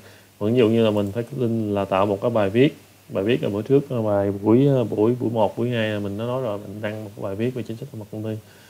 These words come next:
Mình bỏ vô đây để ta click vô, người ta có, ta đọc, phải không?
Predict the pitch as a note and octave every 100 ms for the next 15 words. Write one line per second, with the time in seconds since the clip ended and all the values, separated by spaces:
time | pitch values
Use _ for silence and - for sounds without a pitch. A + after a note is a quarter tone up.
0 | - - _ A2 F#2+ A2 A#2 A2+ G#2+ G#2+
1 | G#2+ A2 C3 - A2+ G#2 G#2 A#2 B2 G#2+
2 | F#2+ F#2 - - - - - A2 G#2